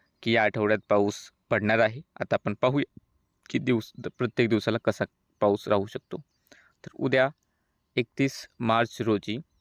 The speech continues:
जी काही पावसाची शक्यता दिसते ते कोल्हापूर, सांगली,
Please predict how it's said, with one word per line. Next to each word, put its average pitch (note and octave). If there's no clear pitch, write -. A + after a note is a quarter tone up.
जी -
काही B2+
पावसाची B2
शक्यता A#2+
दिसते A#2
ते B2+
कोल्हापूर, A2+
सांगली, A2